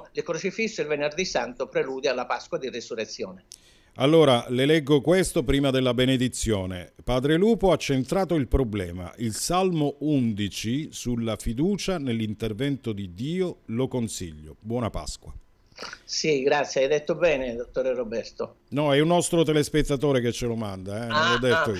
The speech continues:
Speaker 2: io. Allora,
Speaker 1: <laughs> Eh
Speaker 2: eh,
Speaker 1: sì, perché il Salmo ripetutamente dice: "Il Signore è mia luce e mia salvezza, di chi avrò paura, di chi avrò timore? Il Signore è mia roccia, mio baluardo,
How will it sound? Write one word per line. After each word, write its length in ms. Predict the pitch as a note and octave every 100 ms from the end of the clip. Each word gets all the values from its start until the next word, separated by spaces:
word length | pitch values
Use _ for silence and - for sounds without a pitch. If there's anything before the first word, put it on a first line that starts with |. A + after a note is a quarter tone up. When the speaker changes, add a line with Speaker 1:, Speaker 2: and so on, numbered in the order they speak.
| E2 - F3 D#3 D#3+
Speaker 2:
io. 60 | C#3
Allora, 600 | D#3+ F#3 D3+ A2+ F#2+ -
Speaker 1:
<laughs> 40 |
Eh 500 | - B2 B2+ B2+ B2+
Speaker 2:
eh, 40 | B2+
Speaker 1:
sì, 260 | B2 B2 -
perché 280 | D#3 -
il 60 | E3
Salmo 600 | - G#3 F#3 C#3+ C#3 C3+
ripetutamente 840 | C3+ D3+ D3 D3 C#3 E3 F#3 D#3 C3+
dice: 420 | D3+ D3+ C#3 - - _
"Il 100 | C#3+
Signore 340 | - D3 E3+ E3
è 40 |
mia 180 | D#3 D3
luce 240 | D#3+ D#3
e 60 | D3
mia 120 | D3
salvezza, 520 | C3+ C3+ B2+ D3 -
di 140 | C3 C3
chi 140 | C#3
avrò 240 | C3+ C3 -
paura, 360 | B2+ C#3+ C3
di 120 | A#2+ A#2+
chi 120 | C3+
avrò 200 | B2+ A#2+
timore? 400 | - B2 C3+ A#2
Il 60 |
Signore 340 | - C3+ D3 C#3+
è 20 |
mia 200 | C3 C3
roccia, 360 | A#2+ C3+ C3 B2+
mio 180 | B2+ B2+
baluardo, 680 | B2 B2 B2 B2+ A#2 A2+